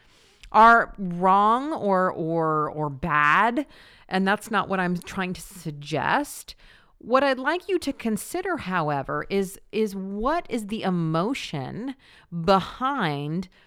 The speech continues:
what's fueling your passion or your need or your goals. For example, if the results that you're going after, what's the emotion behind it? I mean, for example, if it's, you know, to prove how good you are, that immedi-,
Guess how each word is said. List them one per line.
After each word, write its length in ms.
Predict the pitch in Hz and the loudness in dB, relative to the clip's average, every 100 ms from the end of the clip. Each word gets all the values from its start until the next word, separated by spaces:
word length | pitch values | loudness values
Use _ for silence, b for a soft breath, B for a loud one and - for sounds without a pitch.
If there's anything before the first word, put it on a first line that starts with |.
| b b - | b b -2
what's 280 | 196 214 - | 0 0 -6
fueling 720 | - 240 247 247 220 202 196 - | -10 -4 -2 0 0 0 -2 -2
your 280 | 196 202 | 0 0
passion 840 | 196 - - 208 208 - 214 196 190 | 0 -6 -6 -2 -2 -4 -4 -4 -4
or 240 | - 180 | -4 -2
your 300 | 175 170 175 | -2 -2 -4
need 680 | 170 165 180 208 196 190 196 | -2 -2 -2 -2 0 -2 -4
or 260 | - 175 165 | -4 -4 -2
your 460 | 165 165 170 170 | -4 -4 -4 -6
goals. 800 | 156 147 180 185 151 98 - - - B B B | -8 -4 0 2 2 -2 -10 -18 -20 B B B
For 100 | 202 | -4
example, 400 | 180 196 202 196 | -2 -2 -2 -2
if 120 | 165 | -2
the 100 | 185 | 0
results 500 | 170 175 160 240 - | 2 0 2 0 2
that 120 | 285 | -4
you're 120 | - 226 | -2 -4
going 340 | 202 208 185 | -2 -2 -2
after, 680 | 175 185 190 - 160 139 139 b b _ | -2 -2 -4 -4 -2 -2 -6 b b _
what's 240 | 240 - | 0 0
the 180 | - 311 | -4 -2
emotion 800 | 190 214 202 208 214 - 220 196 | 0 0 0 0 0 -4 -4 -2
behind 440 | 180 - 214 208 | -4 -4 -4 -2
it? 120 | 160 143 | -2 -2
I 80 | |
mean, 140 | 185 202 | -2 -2
for 100 | 240 | -2
example, 340 | 202 254 269 | -2 -2 0
if 160 | 190 - | 0 2
it's, 220 | 220 - B B B | 0 -2 B B B
you 80 | 214 | 2
know, 40 | |
to 60 | 202 | 2
prove 380 | - - 285 240 | 0 0 2 4
how 180 | 226 202 | 4 4
good 260 | 160 233 | 4 2
you 200 | 240 190 | 0 0
are, 400 | 160 147 143 156 B B B | 2 2 0 -4 B B B
that 420 | 185 196 196 247 269 | -18 -16 0 2 2
immedi-, 560 | 269 254 285 311 - | 0 -2 0 -2 -2